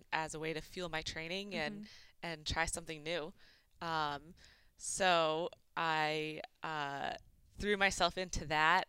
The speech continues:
Speaker 1: and, um, it was a great experience,
Speaker 2: Mm-hmm.
Speaker 1: but of course, no, no plan goes
Speaker 2: <laughs>
Speaker 1: like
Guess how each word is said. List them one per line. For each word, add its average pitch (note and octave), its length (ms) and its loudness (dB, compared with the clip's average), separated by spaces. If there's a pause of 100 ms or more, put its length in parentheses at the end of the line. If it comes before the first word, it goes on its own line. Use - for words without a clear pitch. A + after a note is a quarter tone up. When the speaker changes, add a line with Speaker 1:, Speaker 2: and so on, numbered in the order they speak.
(180)
Speaker 1:
and, D3+ 600 -6 (100)
um, D#3 380 -8 (320)
it D3+ 220 -6
was E3 220 -2
a E3 60 -6
great E3+ 260 0
experience, E3 640 -4 (100)
Speaker 2:
Mm-hmm. A3+ 120 -14
Speaker 1:
but D#3+ 380 4 (340)
of - 80 -16
course, E3 420 -4
no, D#3+ 400 -8 (160)
no D#3+ 160 -6
plan D#3 560 -2
goes D#3 480 -2 (220)
Speaker 2:
<laughs> - 220 -18
Speaker 1:
like E3+ 260 0